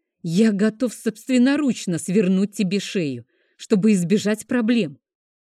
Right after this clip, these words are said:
«А ты здесь при чем?» не поняла я причины его агрессии. «Комендант сообщил о моем приходе. Вот и стали тебя искать у меня, напридумывав не весь что.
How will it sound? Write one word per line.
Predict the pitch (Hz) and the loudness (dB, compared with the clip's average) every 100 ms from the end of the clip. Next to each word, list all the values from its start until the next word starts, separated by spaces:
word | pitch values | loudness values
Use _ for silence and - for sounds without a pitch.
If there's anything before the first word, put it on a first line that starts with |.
| _ _ _ - | _ _ _ -4
«А | 240 226 | 0 0
ты | 220 - 208 | -2 0 0
здесь | 175 190 214 | 2 -2 -2
при | - 262 | -2 -4
чем?» | 254 285 277 285 _ | -2 -2 -2 -4 _
не | 185 202 | -6 -4
поняла | 196 185 175 156 | -2 0 0 -2
я | 147 147 226 | -4 -4 -6
причины | - 202 247 226 | -6 -6 -2 0
его | 226 208 220 | 0 0 -2
агрессии. | 196 180 131 - 139 _ _ _ _ _ _ _ | -2 -4 -6 -12 -16 _ _ _ _ _ _ _
«Комендант | 220 214 208 180 196 262 - | 2 4 4 2 0 -2 -2
сообщил | 185 170 - 214 | -4 -4 -4 -2
о | 214 | 0
моем | 208 180 165 175 | 0 0 -2 -2
приходе. | 190 - 185 143 127 123 - | -4 -4 -4 -6 -8 -14 -8
Вот | 170 254 311 | -2 0 0
и | |
стали | 277 - 262 196 | -4 -2 -2 -2
тебя | - 190 180 170 | -2 -4 -2 -2
искать | 156 - 190 185 | -4 -2 -4 -2
у | 240 | 0
меня, | 202 208 175 151 | 4 4 2 0
напридумывав | 156 196 202 196 151 294 247 143 127 | -2 0 0 0 0 0 0 -4 -4
не | 190 208 180 | 2 4 4
весь | 208 233 | 0 -4
что. | - - 185 123 | -6 -2 -2 -2